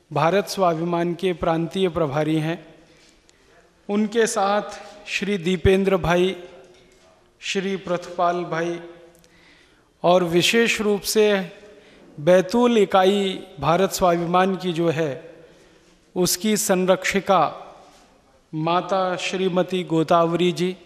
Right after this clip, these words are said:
और रमेश भाई, मैं आप सबको प्रणाम करता हूँ,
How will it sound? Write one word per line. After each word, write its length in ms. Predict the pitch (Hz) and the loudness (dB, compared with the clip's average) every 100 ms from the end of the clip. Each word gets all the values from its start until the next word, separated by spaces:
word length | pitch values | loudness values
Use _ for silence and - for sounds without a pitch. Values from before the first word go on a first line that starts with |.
| - - _ _ _ _ _ _ _ _ _ - - | -20 -20 _ _ _ _ _ _ _ _ _ -20 -4
और 540 | 170 180 180 180 180 - - - - - - - - - _ - | 2 4 4 0 -10 -16 -20 -20 -20 -18 -16 -16 -20 -20 _ -4
रमेश 520 | 160 185 196 180 - - | 0 4 4 4 2 -2
भाई, 220 | 139 135 - - - _ _ _ _ _ _ _ _ _ _ _ 170 | -4 -6 -10 -20 -20 _ _ _ _ _ _ _ _ _ _ _ 2
मैं 100 | 185 | 4
आप 220 | 185 185 | 4 2
सबको 420 | - 196 - 202 | 0 0 2 2
प्रणाम 420 | 196 185 175 185 190 | 4 2 4 2 2
करता 320 | 190 175 190 | 0 2 2
हूँ, 340 | 175 180 208 | 2 0 -4